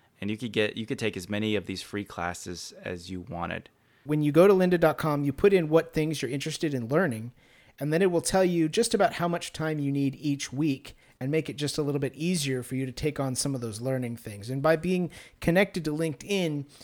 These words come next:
Speaker 2: you can also share some of those things on that social network as well. So, so what, what types of things can you learn on lynda dot com?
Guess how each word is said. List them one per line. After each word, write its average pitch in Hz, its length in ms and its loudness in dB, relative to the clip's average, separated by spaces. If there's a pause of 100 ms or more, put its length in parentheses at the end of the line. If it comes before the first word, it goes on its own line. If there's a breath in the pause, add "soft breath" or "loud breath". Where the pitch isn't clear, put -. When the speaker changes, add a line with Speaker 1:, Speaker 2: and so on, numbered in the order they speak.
(100)
Speaker 2:
you 147 80 -4
can 156 140 -2
also 160 240 -2
share 160 300 0
some 156 180 -2
of 147 60 -4
those 143 180 -2
things 139 300 -4
on 123 120 -4
that 120 180 -6
social 127 340 -2
network 117 380 -8
as 101 140 -10
well. 92 240 -10 (400)
So, - 180 -4 (100)
so - 160 2
what, 208 320 6
what 233 200 8
types 262 260 2
of 220 100 0
things 208 380 0
can 175 200 0
you 160 180 0
learn 165 400 2
on 139 440 -2
lynda 160 340 0
dot 143 180 0
com? 123 240 -6